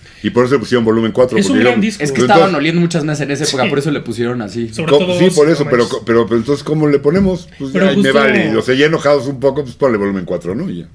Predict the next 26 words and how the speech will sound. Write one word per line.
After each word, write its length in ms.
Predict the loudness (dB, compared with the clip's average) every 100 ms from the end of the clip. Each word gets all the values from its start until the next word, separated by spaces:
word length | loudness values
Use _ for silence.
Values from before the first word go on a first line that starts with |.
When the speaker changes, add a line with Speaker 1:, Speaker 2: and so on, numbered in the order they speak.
| -8
Speaker 2:
Este 180 | -2 -2
no 80 | -2
sé, 60 | -2
este 180 | -6 -4
no 80 | -4
sé 100 | -4
si 120 | -4
lo 120 | -6
dije 280 | -8 -10 -8
en 80 | -10
el 60 | -10
capítulo. 540 | -16 -16 -12 -10 -12 -14 -20 -20 -16
Creo 140 | -10
que 80 | -8
sí, 80 | -8
pero 140 | -4 -2
va 140 | -2
como 260 | -4 -6 -6
con 100 | -10
lo, 180 | -12
con 220 | -18 -14 -12
lo 80 |
que 120 | -12 -12
dijiste. 340 | -10 -8 -8
Sí 180 | -8 -6
cambian. 460 | -4 -2 -4 -6